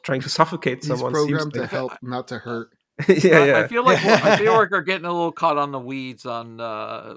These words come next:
Speaker 3: like, the, the, the how. It's just the fact that, like, um, i-, it's interesting. I can't wait till we come to the next movie, 'cause they have a conversation about this interaction, right? With this, this synthetic, basically, the,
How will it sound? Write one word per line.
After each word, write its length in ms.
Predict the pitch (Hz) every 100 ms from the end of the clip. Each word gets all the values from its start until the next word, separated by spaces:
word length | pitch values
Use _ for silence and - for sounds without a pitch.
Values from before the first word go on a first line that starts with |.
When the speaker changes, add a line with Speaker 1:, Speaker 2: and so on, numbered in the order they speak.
| -
Speaker 3:
like, 240 | 139 127 -
the, 140 | 127 -
the, 200 | 123 113
the 120 | 131
how. 600 | 117 - 151 135 120 120 _ _ _ -
It's 140 | 147
just 140 | - 196
the 100 | 165
fact 260 | 170 165
that, 140 | 160 156
like, 380 | 147 139 123 _ _ _ _ _ _ _
um, 840 | 123 123 120 117 113 110 110 113 _ _ _ _ 139 143 - - _ _ 147
i-, 160 | 156 -
it's 240 | 170 -
interesting. 400 | 170 - 170 147
I 100 | 131
can't 240 | 131 170 160
wait 200 | 160 -
till 140 | -
we 200 | 143 117 _
come 320 | 147 131 123 -
to 300 | 131 120 117
the 100 | 123
next 320 | 123 117 -
movie, 260 | 120 107 107
'cause 320 | 131 120 - _ _ _ -
they 120 | 147
have 180 | 160 170
a 60 |
conversation 640 | 147 160 143 - 143 - 135
about 260 | 107 113
this 180 | 120 110
interaction, 580 | 117 110 104 113 - 95
right? 340 | 107 113 135 - _ _ _ _
With 180 | 131 -
this, 260 | 120 -
this 240 | - 120 -
synthetic, 540 | 117 101 113 104 -
basically, 420 | 98 101 _ 101
the, 280 | 101 113 107